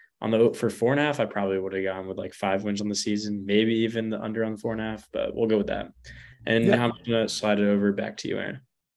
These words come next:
Speaker 2: Okay, so I've got three more guys I've gotta work through. I'm gonna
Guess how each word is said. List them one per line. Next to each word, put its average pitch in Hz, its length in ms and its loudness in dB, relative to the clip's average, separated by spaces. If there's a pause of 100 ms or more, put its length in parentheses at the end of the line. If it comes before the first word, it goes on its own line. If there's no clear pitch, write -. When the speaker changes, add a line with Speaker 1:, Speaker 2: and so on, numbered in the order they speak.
(240)
Speaker 2:
Okay, 143 240 6
so - 260 6
I've 127 120 10
got 127 300 10
three 135 160 8
more 147 160 12
guys 127 340 8
I've 113 80 -2
gotta 120 180 6
work 120 220 2
through. 123 320 0 (360)
I'm 117 80 0
gonna 123 180 4